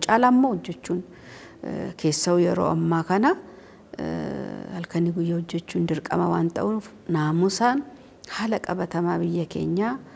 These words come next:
addunyaadhaaf ibsuuf dirqama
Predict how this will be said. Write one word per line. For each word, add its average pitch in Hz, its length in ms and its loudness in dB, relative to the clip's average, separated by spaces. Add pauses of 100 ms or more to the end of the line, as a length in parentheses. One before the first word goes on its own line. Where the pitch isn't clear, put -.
(260)
addunyaadhaaf 160 840 -4 (300)
ibsuuf 262 540 0 (580)
dirqama 156 380 -4